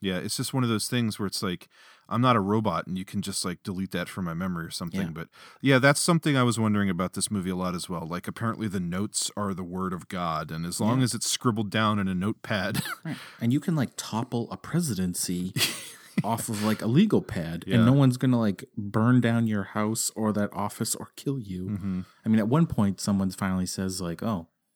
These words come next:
Speaker 2: you know, you guys are in danger."
Speaker 1: Yeah.
Speaker 2: But they've been, they've been running around stirring up a lot of shit up
Speaker 1: Mm-hmm.
Speaker 2: until that point.
Speaker 1: Yeah.
Speaker 2: So it's just, like, different times. I just chalked it up to, I was like, to, 'cause I enjoyed the hell out of the movie.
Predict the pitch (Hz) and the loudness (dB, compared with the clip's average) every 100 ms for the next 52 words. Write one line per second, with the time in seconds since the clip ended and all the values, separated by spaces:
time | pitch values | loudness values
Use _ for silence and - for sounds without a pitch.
0 | _ _ _ _ - 92 90 92 95 90 | _ _ _ _ -6 -2 -2 0 -2 0
1 | 87 85 101 113 123 90 87 _ 87 82 | -2 -4 2 4 4 2 -6 _ -10 -10
2 | 76 - 131 - 117 - 123 113 98 98 | -10 -8 -6 -2 -4 -2 -2 -2 2 2
3 | 98 92 87 107 101 90 - - 107 98 | 4 2 2 2 2 0 -4 -2 0 0
4 | 92 95 95 82 - - - _ _ 95 | -2 -4 -4 -4 -2 -2 -2 _ _ -10
5 | 92 90 87 95 90 90 - 87 82 _ | -8 -6 -6 -4 -4 -6 -4 -4 -6 _
6 | _ _ _ _ _ _ _ - 190 - | _ _ _ _ _ _ _ -6 -4 -4
7 | _ _ _ _ _ - - - - - | _ _ _ _ _ -18 -18 -18 -16 -8
8 | 92 82 - - - 113 - 123 127 - | -6 -4 -6 -4 2 2 2 2 2 2
9 | 110 87 82 - - 95 95 - 127 120 | 0 0 -4 -10 -8 -6 -4 -4 -4 -4
10 | 117 113 101 90 92 - 92 - _ _ | -6 -6 -6 -6 -8 -10 -14 -14 _ _
11 | - - 120 160 180 107 127 113 92 95 | -12 -2 2 4 2 4 4 4 4 4
12 | 131 90 87 | 4 2 -4